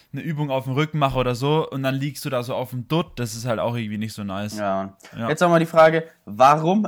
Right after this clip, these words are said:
Speaker 2: nehmen wir um acht Uhr morgens den Podcast auf und nicht entspannt wie normalerweise um neun Uhr morgens?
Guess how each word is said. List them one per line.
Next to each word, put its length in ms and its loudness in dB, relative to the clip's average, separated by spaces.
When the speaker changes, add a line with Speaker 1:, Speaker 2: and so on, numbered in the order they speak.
Speaker 2:
nehmen 440 -2
wir 240 -2
um 220 -8
acht 280 -2
Uhr 200 -4
morgens 440 -4
den 240 -8
Podcast 460 -10
auf 140 -8
und 100 -8
nicht 160 -12
entspannt 680 -2
wie 120 -10
normalerweise 760 0
um 280 -10
neun 400 -2
Uhr 200 -12
morgens? 560 -14